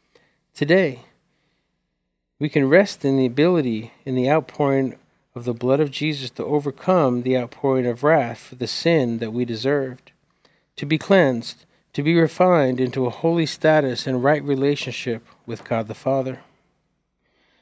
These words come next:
to allow God's perfect peace while we live out our days on earth, but also hope in the eternal afterlife with the Trinity. Saint Augustine of Hippo said once,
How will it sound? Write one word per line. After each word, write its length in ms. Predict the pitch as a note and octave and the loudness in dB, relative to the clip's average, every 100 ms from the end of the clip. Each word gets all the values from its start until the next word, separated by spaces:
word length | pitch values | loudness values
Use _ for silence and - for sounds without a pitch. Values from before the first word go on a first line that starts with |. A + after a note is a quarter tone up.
| _ _ - | _ _ 0
to 140 | F3 | 4
allow 300 | F#3 A#3 G3 | 6 6 4
God's 340 | D3+ D3+ D3+ | 4 2 2
perfect 440 | - E3 E3+ - - | -2 -4 -4 -6 -10
peace 560 | - F#3 B2 - - - | -6 -4 -4 -6 -14 -8
while 160 | B2+ B2+ | -4 -2
we 140 | B2+ | -2
live 280 | C3 E3 D3 | 0 0 2
out 140 | C#3 | 2
our 120 | B2+ | 0
days 280 | A#2 B2+ B2+ | -2 -2 -2
on 160 | B2 A#2+ | -4 -4
earth, 380 | C#3+ C3+ - _ _ _ _ _ _ _ _ _ _ _ | -6 -8 -14 _ _ _ _ _ _ _ _ _ _ _
but 120 | - A#2+ | -4 2
also 360 | D#3 - C3+ | 2 2 -4
hope 320 | A#2+ E3 E3 | 0 0 2
in 100 | C#3+ | -2
the 100 | B2+ | -2
eternal 500 | A#2+ - - D#3 C#3+ | -2 -4 -2 0 0
afterlife 840 | A#2+ D#3 E3 C#3 A#2 A#2 C#3+ - _ _ _ _ _ _ _ | 0 -2 -2 -4 -2 -2 -6 -10 _ _ _ _ _ _ _
with 120 | A#2+ | -12
the 100 | - | -12
Trinity. 480 | - D3 D3 A#2+ A#2+ - _ _ _ _ _ _ _ _ _ _ _ _ _ _ - - - _ | -6 -2 -2 -4 -10 -16 _ _ _ _ _ _ _ _ _ _ _ _ _ _ -20 -20 -20 _
Saint 280 | - G3 G#3 | 2 6 6
Augustine 440 | E3 F3 - D#3 | 4 2 2 -2
of 140 | B2+ | -2
Hippo 420 | - G3+ D#3+ C3 C3+ | 0 -2 2 0 0
said 440 | - C3+ C3+ C3+ - _ _ _ _ | -2 0 0 -2 -12 _ _ _ _
once, 420 | B2 C3+ D3+ - | -2 0 0 -6